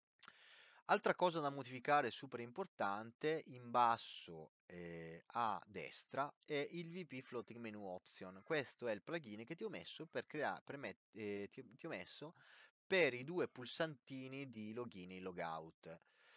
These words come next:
Se io lo lascio su default, è possibile che, eh, nella pagina della, del cliente si vedano i due pulsio-,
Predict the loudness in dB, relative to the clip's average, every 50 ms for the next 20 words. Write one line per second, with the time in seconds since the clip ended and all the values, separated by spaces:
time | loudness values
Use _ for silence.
0 | -20 -20 -20 _ _ -10 -6 -2 -2 -2 2 2 2 4 6 10 10 10 10 8
1 | 4 -4 -8 -8 -4 -4 -6 -6 -4 -6 -4 -4 -4 -4 -6 -4 -4 -4 -2 -2
2 | -4 -4 -4 -4 -4 -2 -4 -4 -4 -6 -6 -4 -4 -4 -4 -4 _ _ -10 -6
3 | -2 -2 -2 -2 -2 -6 -8 -6 -4 -4 -2 -2 -4 -4 -4 -6 -6 -8 -10 -12
4 | -14 -8 -6 -2 -2 -2 2 2 2 2 2 -4 -8 -8 -8 -6 -4 -4 -4 -4
5 | -4 -6 -8 -10 -10 -12 -10 -4 -2 -2 -2 -2 -4 -8 -12 -12 -10 -10 -8 -8
6 | -8 -6 -6 -6 -6 -8 -8 -10 -10 -10 -10 -12 -12 -14 -16 -12 -12 -12 -12 -14